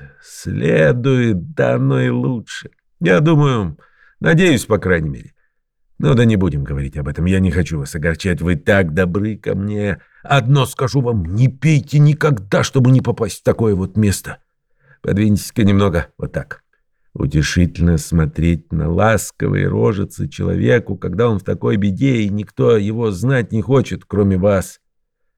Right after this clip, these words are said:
Добрые ласковые рожицы. Лезьте-ка друг другу на спину, чтобы я мог дотронуться до вас.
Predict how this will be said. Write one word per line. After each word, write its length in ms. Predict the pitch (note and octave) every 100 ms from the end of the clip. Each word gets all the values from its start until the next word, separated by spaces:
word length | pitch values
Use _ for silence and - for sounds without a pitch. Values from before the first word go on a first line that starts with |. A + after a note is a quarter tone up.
| _ _
Добрые 520 | - F3+ E3 E3+ D#3+
ласковые 600 | D3 C#3 C3+ - A#2 A2
рожицы. 640 | G2+ G#2+ F#2+ F#2 - C#2+ - _ _ _
Лезьте-ка 600 | - F2 E2+ - D#2 C2+ -
друг 200 | F#2 E2+
другу 240 | D#2+ D#2+
на 120 | F#2
спину, 280 | F2 - D#2
чтобы 240 | - E2+
я 120 | F2+ F2
мог 220 | F#2 C#2+
дотронуться 540 | F#2 E2+ F2+ D#2 -
до 80 | D#2
вас. 240 | D#2 -